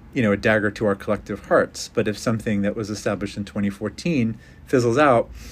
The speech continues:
you know, it gets written off as just, like, some dumb fly-by-night idea. But that could mean that they have produced quality work for six or seven years, and I, I don't think we should just dismiss that. I mean,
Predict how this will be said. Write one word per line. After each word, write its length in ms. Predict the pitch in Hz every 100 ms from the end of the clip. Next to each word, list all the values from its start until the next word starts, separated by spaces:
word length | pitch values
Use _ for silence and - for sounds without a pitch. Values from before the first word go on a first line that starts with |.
| - - -
you 80 | 156
know, 120 | 120
it 80 | 104
gets 240 | 117 -
written 180 | 120 120
off 240 | 113 107 -
as 140 | 104
just, 200 | 110 -
like, 160 | 104 95
some 280 | - 107
dumb 360 | 101 107 101 98
fly-by-night 520 | - 107 95 98 95
idea. 380 | 95 104 117 87
But 140 | - 107
that 240 | 127 -
could 320 | - 190 -
mean 180 | 107 190
that 140 | 120 98
they 140 | 113
have 240 | 104 104 -
produced 400 | 110 117 - -
quality 320 | 117 113 110
work 280 | 135 135 -
for 140 | -
six 300 | 104 113 -
or 40 |
seven 280 | 113 117 110
years, 280 | 139 123 95
and 80 | 101
I, 120 | 101 -
I 40 | 110
don't 160 | 113
think 160 | 107 110
we 80 | 107
should 180 | -
just 240 | 101 98 - - - - - - - - -
dismiss 400 | 120 - 170 175
that. 280 | 92 92 -
I 80 | 117
mean, 220 | 110